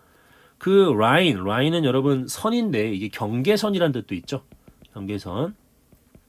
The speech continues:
뭐와 뭐 사이의 경계선이에요? Between fact and fiction이죠. 사실과 허구 사이의 경계가 is left unknown, 알려지지 않은 채로 되어 있다는 거예요.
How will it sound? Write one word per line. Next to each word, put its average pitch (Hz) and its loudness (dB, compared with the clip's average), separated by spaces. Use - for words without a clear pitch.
뭐와 143 6
뭐 120 0
사이의 131 2
경계선이에요? 117 -2
Between 160 0
fact 202 0
and 175 -2
fiction이죠. 156 -2
사실과 165 2
허구 240 2
사이의 180 0
경계가 127 0
is 202 0
left 143 -6
unknown, 107 -4
알려지지 214 0
않은 156 -2
채로 190 -2
되어 123 -2
있다는 101 -2
거예요. 85 -12